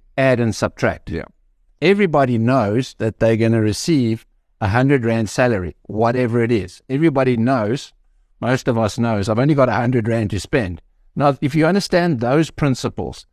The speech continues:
Speaker 1: then it's very simple taking those basic principles and applying it in your business.
Speaker 2: Basic fundamentals.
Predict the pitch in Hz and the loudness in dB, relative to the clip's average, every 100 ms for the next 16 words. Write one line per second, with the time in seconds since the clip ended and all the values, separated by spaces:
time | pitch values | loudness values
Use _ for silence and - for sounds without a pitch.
0 | _ _ _ _ _ - 151 156 - 156 | _ _ _ _ _ -2 0 0 0 -4
1 | - 127 127 156 170 - 175 156 131 139 | -4 -4 0 0 0 0 0 0 -2 -2
2 | 131 147 135 123 - - 123 147 185 - | -2 -2 -2 -2 -4 -2 0 2 0 -2
3 | - 135 - 113 113 117 156 _ _ _ | 0 -2 0 -6 -4 -6 -8 _ _ _
4 | _ 98 101 - 120 120 113 107 - 107 | _ -2 -2 -2 2 4 2 0 -2 -2
5 | 95 82 92 - 82 - - - _ 107 | -2 -4 -6 -6 -12 -14 -18 -20 _ 0
6 | 107 110 98 101 95 90 78 71 - - | 2 -2 -4 -2 0 0 -2 -4 -8 -20
7 | - | -20